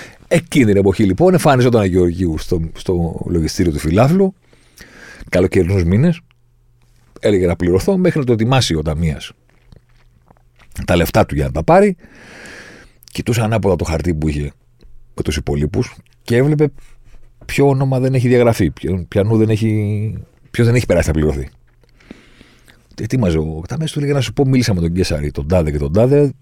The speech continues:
θα πει, θα τους δω μετά, μου έχουν πει να μου τους δώσει και τα δικά τους λεφτά». Λέει, «Όντως, όντως, δεν, μην ανησυχείς, έχω συνοηθεί».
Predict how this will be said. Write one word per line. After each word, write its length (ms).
θα 180
πει, 100
θα 140
τους 100
δω 120
μετά, 220
μου 60
έχουν 140
πει 100
να 100
μου 60
τους 80
δώσει 140
και 60
τα 80
δικά 140
τους 100
λεφτά». 280
Λέει, 140
«Όντως, 300
όντως, 220
δεν, 120
μην 120
ανησυχείς, 320
έχω 120
συνοηθεί». 480